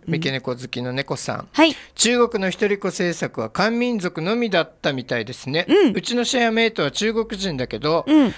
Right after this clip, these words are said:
Speaker 1: 満州地域の朝鮮族なんで、一人っ子関係ないって言ってたよ」って。
Speaker 2: うんうんうん。
Speaker 1: そうなの？
Speaker 2: 朝鮮族だからですかね。
Speaker 1: うん。
Speaker 2: うん。まあ、本当に民族によって皆さん違うので。
Speaker 1: でもこれなんでさ、廃止したんかな？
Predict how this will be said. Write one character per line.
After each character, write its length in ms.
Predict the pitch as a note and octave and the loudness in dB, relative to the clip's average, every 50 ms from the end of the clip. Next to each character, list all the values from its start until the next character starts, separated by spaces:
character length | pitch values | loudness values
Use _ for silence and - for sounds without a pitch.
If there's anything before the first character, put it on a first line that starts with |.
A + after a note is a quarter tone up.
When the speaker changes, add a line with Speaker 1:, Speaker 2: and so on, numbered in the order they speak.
| - - - | -8 -8 -2
Speaker 1:
満 300 | - F3+ G#3+ A#3+ C4 B3 | 2 4 4 4 4 4
州 240 | - - A#3+ A#3 A3+ | 2 2 2 0 0
地 200 | - A#3 A3+ A3 | 0 0 0 0
域 160 | - - F3 | 0 -2 -4
の 120 | D3+ C3+ | -4 -4
朝 240 | - - G3 A3 G#3+ | -2 0 0 2 2
鮮 260 | G#3 - A3+ G#3+ G#3+ | 2 0 0 0 0
族 240 | G3 F3 D#3+ - D3 | -2 -4 -4 -6 -6
な 160 | B2+ A#2+ A#2 | -6 -4 -4
ん 140 | A2+ A2+ A2+ | -6 -2 0
で、 160 | C#3+ D#3+ D#3 | 2 2 2
一 180 | - - - G#3+ | 0 0 0 0
人 120 | G#3+ G#3 | 0 -2
っ 20 | - | -6
子 140 | - - - | -12 -8 -2
関 200 | - F3+ F#3 F#3+ | -2 -2 -2 0
係 120 | - F#3+ F3 | -2 -2 -2
な 160 | D#3+ D#3+ F3+ | 0 0 0
い 60 | G3+ | -2
っ 40 | G3 | -2
て 160 | - - - | -6 -8 -10
言 40 | A#2 | -10
っ 40 | - | -10
て 120 | - - | -10 -8
た 100 | - - G2 | -6 -4 -4
よ」 160 | F#2 A#2 D3 | -4 -4 -2
っ 20 | |
て。 80 | - A#3+ | 2 4
Speaker 2:
う 20 | |
ん 40 | B3+ | 6
う 40 | C4 | 6
ん 680 | C4 C4 C4 B3+ B3+ B3 A#3+ A#3+ A3+ G#3+ A3+ A3 G3+ F#3 | 8 8 6 6 6 4 4 2 2 2 2 0 0 -2
う 40 | - | 0
ん。 60 | G3 | 2
Speaker 1:
そ 120 | G3 F#3+ - | 4 4 4
う 20 | |
な 100 | A3+ D#3+ | 4 0
の？ 200 | A2+ G2 - - - _ _ _ _ _ _ _ _ - - _ _ _ _ _ _ _ _ _ _ _ _ _ _ _ _ _ _ _ - | -4 -6 -10 -14 -18 _ _ _ _ _ _ _ _ -20 -20 _ _ _ _ _ _ _ _ _ _ _ _ _ _ _ _ _ _ _ -2
Speaker 2:
朝 160 | - D#4+ D#4 | 0 0 4
鮮 180 | - F#4+ F#4 | 4 4 6
族 220 | D#4+ D#4+ C4+ - G#3 | 4 4 2 2 2
だ 100 | G#3+ G#3 | 2 2
か 100 | - F#3+ | 2 2
ら 40 | F3+ | 0
で 80 | F3 | 0
す 100 | - - | -2 -4
か 100 | - E3+ | -4 0
ね。 260 | F3+ G3+ G#3 G3+ F3+ - - _ _ _ _ _ _ _ _ _ _ _ - | 2 2 2 2 0 -2 -6 _ _ _ _ _ _ _ _ _ _ _ -6
Speaker 1:
う 60 | D3+ | -6
ん。 340 | B2+ B2+ B2 B2 B2+ B2 B2 - _ _ _ _ _ _ _ _ _ _ _ - | -4 -4 -4 -6 -6 -8 -10 -14 _ _ _ _ _ _ _ _ _ _ _ -6
Speaker 2:
う 40 | - | -2
ん。 380 | G3 G3 G3 G3 G3 F#3+ F#3 F#3 | 0 2 2 2 0 0 4 6
ま 140 | A3 B3 | 6 6
あ、 80 | A#3+ A3+ | 6 6
本 220 | A3 B3+ D4+ D4 | 4 2 2 2
当 80 | - D#4 | 2 2
に 100 | C#4+ D4 | 4 4
民 180 | C#4+ D#4 E4+ E4+ | 4 4 4 4
族 220 | D#4+ E4 D#4+ - | 4 4 2 2
に 80 | B3 A3 | 2 2
よ 80 | G#3+ G#3 | 2 0
っ 40 | |
て 140 | G3+ - G3 | 0 -2 -2
皆 280 | F#3+ G3 G3 G3 G3+ G#3 | 0 0 2 2 0 0
さ 180 | - G3+ F3+ | 2 0 0
ん 40 | F3 | 0
違 160 | F3+ - - | 0 0 0
う 260 | G3+ G3 G3 F#3+ F3+ E3+ | 2 2 2 2 0 -2
の 160 | E3 D#3 D3+ | -4 -6 -6
で。 180 | D#3 D#3 - - - - - - - - - | -6 -6 -8 -10 -12 -18 -18 -18 -18 -10 -2
Speaker 1:
で 60 | - B3+ | -2 0
も 100 | B3 A#3 | 0 0
こ 120 | - F#3+ | -2 -2
れ 60 | F3 | 0
な 160 | E3+ G3 A#3+ | 2 2 2
ん 60 | B3+ C4 | 2 2
で 100 | B3 A#3 | 0 0
さ、 380 | - - C4+ A3+ F3+ C3+ A#2+ | 2 2 2 2 2 2 0
廃 160 | - E3 E3 | 2 2 2
止 200 | D#3 D3 - D#3 | 2 2 0 0
し 120 | C#3 - - | 0 -2 -2
た 80 | C#3 | -4
ん 80 | A#2+ A2 | -6 -6
か 100 | - - | -10 -10
な？ 200 | - - - | -10 -10 -12